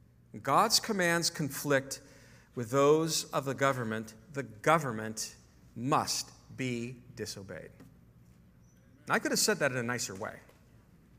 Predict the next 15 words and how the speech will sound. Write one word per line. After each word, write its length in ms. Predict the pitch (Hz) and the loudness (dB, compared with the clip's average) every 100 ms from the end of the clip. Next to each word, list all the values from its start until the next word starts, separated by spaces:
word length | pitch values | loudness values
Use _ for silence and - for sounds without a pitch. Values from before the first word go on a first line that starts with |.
| - - - - - | -20 -20 -20 -18 0
but 80 | 151 | 6
I 80 | |
wrote 300 | 196 160 190 | 6 6 4
it 120 | 123 - | 4 2
that 200 | 131 - | 0 0
way. 140 | 92 - - - - - - - - - - - - - - - - - - - - - _ _ _ - _ _ _ _ _ _ _ _ | -10 -12 -20 -20 -20 -20 -20 -20 -20 -20 -20 -20 -20 -20 -20 -20 -20 -20 -20 -20 -20 -20 _ _ _ -20 _ _ _ _ _ _ _ _
There 160 | 156 175 | 4 6
is 380 | 165 - - - - - - - - - - - - - - - - - - - | 6 2 -4 -10 -20 -20 -20 -20 -20 -20 -20 -20 -20 -20 -20 -20 -20 -20 -20 -8
division 480 | 139 160 196 175 | 0 2 2 2
in 100 | 170 | 0
our 120 | 147 135 | 0 0
world 340 | 135 139 135 | 0 -2 -2
today 560 | 139 123 123 110 101 110 - - - - - - - - - | -8 -2 0 0 -4 -10 -20 -20 -20 -20 -20 -20 -20 -20 -18
that 180 | - 131 | -10 -8
we've 420 | 135 139 135 - | -6 -6 -6 -12